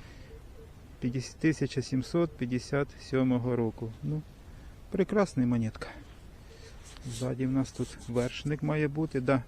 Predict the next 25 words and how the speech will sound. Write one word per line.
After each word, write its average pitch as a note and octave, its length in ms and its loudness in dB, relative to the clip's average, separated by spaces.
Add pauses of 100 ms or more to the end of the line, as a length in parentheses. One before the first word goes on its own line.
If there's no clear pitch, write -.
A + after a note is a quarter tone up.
так C3 200 -2
і D3 40 0
є, E3 260 4
ну B2+ 120 6
вершник B2 380 2
затертий. E3+ 540 2 (800)
Не C#3 200 4
дуже D#3+ 340 4
його D3 300 6
гарно D3 380 4
видно. C#3 460 6 (280)
Ну, F#3+ 160 2
однозначно, C#3 720 4
це C3 260 0 (800)
цій C3+ 220 4
монеті, C3+ 420 6
прикиньте, C3 480 4
скільки - 380 0
років. B2 300 4
Тисяча C3 400 2
сімсот, C3+ 480 4
і C3 40 0
ще C#3 140 4
дві B2 140 2
тисячі. C3+ 520 0